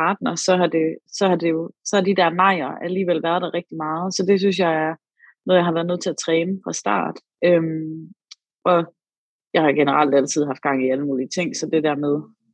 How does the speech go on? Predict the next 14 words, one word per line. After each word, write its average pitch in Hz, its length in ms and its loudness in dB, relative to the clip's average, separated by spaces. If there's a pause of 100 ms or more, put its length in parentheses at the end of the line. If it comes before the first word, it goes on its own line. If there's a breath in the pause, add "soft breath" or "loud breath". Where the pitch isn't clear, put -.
(200)
at 127 120 -4
føle, 175 260 4
at 165 100 -2
jeg 156 100 -4
skuffer, 208 380 0 (100)
det 175 160 -4
er 156 60 -2
ikke 160 240 -8
noget 151 320 -6 (200)
nyt. 254 180 0 (920 loud breath)
Men 180 120 2
det 220 80 6
er 202 40 2
det, 196 140 4